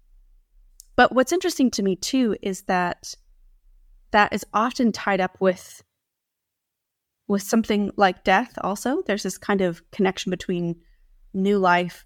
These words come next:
but also you die to yourself when you're born again. And it's interesting that Jesus is described as the firstborn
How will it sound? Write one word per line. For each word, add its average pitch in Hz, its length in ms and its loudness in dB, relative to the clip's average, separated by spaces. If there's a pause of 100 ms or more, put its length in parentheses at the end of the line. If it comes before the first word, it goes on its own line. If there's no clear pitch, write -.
but 208 120 2
also 196 500 0
you 214 140 -4
die 190 260 2
to 190 60 0
yourself 190 380 -4
when 170 100 -2
you're 165 100 -4
born 180 240 -2
again. 170 360 -6 (580)
And 202 340 2 (140)
it's 214 180 -4
interesting 220 400 -2
that 185 240 -2
Jesus 214 420 -2
is 185 160 -10
described 170 640 -2
as - 140 -8
the 190 140 -12
firstborn 170 960 -2